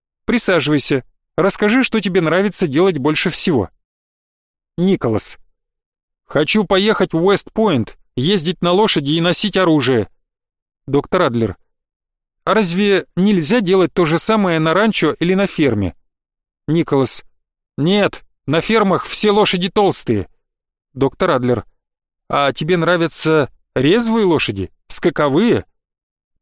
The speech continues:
Ты устраиваешь с сестрой соревнования, чтобы посмотреть, кто выйдет вперёд?" Николас.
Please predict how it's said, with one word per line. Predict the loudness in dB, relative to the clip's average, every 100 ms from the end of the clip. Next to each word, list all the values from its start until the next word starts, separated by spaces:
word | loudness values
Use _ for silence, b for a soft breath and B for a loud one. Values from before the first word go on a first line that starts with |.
| _
Ты | 0
устраиваешь | 0 0 0 0 2 2 0
с | 0
сестрой | 0 0 0 0
соревнования, | 0 0 0 0 2 0 0
чтобы | -2 -2 -2
посмотреть, | -2 -2 -2 -2 -4
кто | -4 0 2
выйдет | 2 0 -4
вперёд?" | -4 -2 0 -2 -4 -20 _ _ _ _ _
Николас. | -4 -2 -2 -2 -2